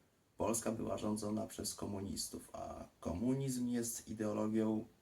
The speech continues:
z natury antyreligijną, ale to nie przeszkodziło władzom zorganizować kilku projektów mających uczcić tę rocznicę. Powstało łącznie około trzydziestu osiedli tysiąclecia w Polsce, między innymi w Katowicach,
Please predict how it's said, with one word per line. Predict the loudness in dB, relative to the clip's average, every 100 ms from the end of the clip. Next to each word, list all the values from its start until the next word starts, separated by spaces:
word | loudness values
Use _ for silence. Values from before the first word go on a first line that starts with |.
| -12
z | -10 -6
natury | -6 -4 -2 -2 0
antyreligijną, | -2 0 2 4 4 2 -2 -4 -8 -8
ale | -4 -2 -2 -2 -2 -6 -16 _ _ _ _ _ _ _ _ _ _ 2
to | 4
nie | 6
przeszkodziło | 2 -2 0 2 4 6 8 6 2 -8 -20 _ _ -16
władzom | -2 2 2 2 0 -2 -4
zorganizować | -6 -4 -2 0 2 2 2 0
kilku | -2 -2 -2
projektów | -2 0 2 0 2 2 2 -8 -20 -20 _
mających | -4 -2 0 -2 -2 -6 -16 _ 0
uczcić | 2 0 -6 -8 -8 -12 -18 _ -8
tę | -4
rocznicę. | -2 -4 -4 -6 -6 -8 -10 -16 _ -20 -20 -20 _ _ _ _ _
Powstało | 2 2 4 4 4
łącznie | 4 2 0 0
około | 2 4 6 4
trzydziestu | 0 -2 -2 -2 -2
osiedli | -4 -6 -6 -6
tysiąclecia | -6 -8 -6 -8 -6
w | -8
Polsce, | -6 -4 -4 -4 -4
między | -4 -4 -4
innymi | -6 -8
w | -8
Katowicach, | -6 -4 -4 -2 -4 -6 -10 -20